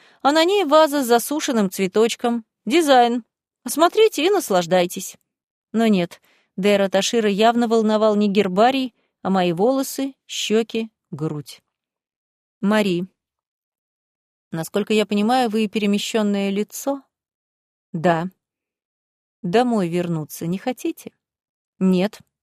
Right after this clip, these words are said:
мне здесь хорошо». «Вот как? А если судить по вашему офису, дела у вас не так, чтобы очень». «Я только начинаю». «А где вы живете? Прямо тут?» «Нет, у меня есть комната в таверне напротив».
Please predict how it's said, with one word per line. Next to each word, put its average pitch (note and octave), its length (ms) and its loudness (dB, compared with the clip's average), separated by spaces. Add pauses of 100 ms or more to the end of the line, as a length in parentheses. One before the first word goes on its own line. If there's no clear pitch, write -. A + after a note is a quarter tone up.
(140)
мне G#3 260 0
здесь E3 300 -6
хорошо». G#3 440 -6 (1040)
«Вот E3+ 320 -2
как? - 320 -4 (1160)
А F#3 160 0
если C4+ 320 -2
судить D4+ 360 -2
по C#4 140 4
вашему C#4 360 0
офису, C#4+ 360 -6
дела C4 340 2
у C4+ 40 0
вас C#4 200 -2
не C4 100 -4
так, B3+ 180 -2
чтобы B3+ 260 -4
очень». G3+ 480 -2 (500)
«Я F#3+ 180 -2
только G3 260 -2
начинаю». G3 600 -2 (520)
«А A3+ 100 0
где G#3 200 0
вы G#3+ 80 0
живете? F#3 420 -2
Прямо A3 300 0
тут?» C#4+ 280 -8 (520)
«Нет, A#3+ 400 0 (100)
у B3+ 60 -2
меня D#4 200 2
есть C#4 260 -2
комната D#4 380 -2
в - 80 -8
таверне A3+ 440 0
напротив». F3 640 -6